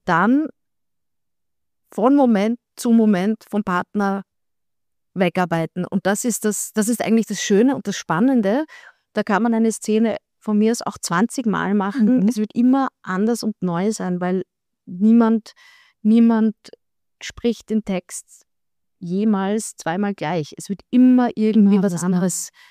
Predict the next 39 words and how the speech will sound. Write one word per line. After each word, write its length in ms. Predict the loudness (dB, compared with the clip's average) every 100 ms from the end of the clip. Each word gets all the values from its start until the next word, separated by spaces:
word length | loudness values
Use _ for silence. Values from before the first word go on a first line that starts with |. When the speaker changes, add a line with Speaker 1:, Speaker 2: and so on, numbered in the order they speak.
| _ -10
Speaker 1:
sein. 380 | -4 -2 -4
Und, 300 | -4 -4 -4 -4
und 240 | -2 -2 -6 -20 _ -8
wenn 220 | -2 2
man 180 | 2 2
versucht, 600 | -2 -6 -2 -4 -4 -8
einfach 220 | -8 -2
nur 120 | -2
den 120 | -2 -4
Text, 360 | -6 -8 -16 -12
äh, 80 | -12 -6
abzuspulen, 800 | -6 -6 -8 -8 -2 2 2 2
dann 200 | 0 -2
wird's 400 | -2 -4 -8 -18 -4
eh 140 | -2
fad. 380 | -2 -4 -6 -8 -10
Also 160 | -8 -6
das 200 | -4 2
will 120 | 4
man 160 | 6 4
ja 100 | 0 -4 -4
nicht. 400 | -2 -2 -4 -4
Man 240 | -2 0
will 180 | 2 2
ja 220 | 2 2 0
auch 260 | -2 -4 -20 -20 -20 -14
was 380 | -4 -2 -2 -4
erzählen, 500 | -4 0 2 4 0
was 140 | -2
zwischenmenschlich 800 | -2 0 2 2 2 0 -6 -6
passiert. 640 | -6 -6 -2 2 2 2 -2
Und 120 | -2
das, 360 | 0 0 -2 -8 -14 _ _ _ _ _ -12
das 200 | -8 -6
geht 220 | 0 0 2
eben 320 | 0 2 0
über, 280 | -2 -4 -4 -8 _ _ -6
über 220 | 0 2
das, 400 | 2 -2 -8 -16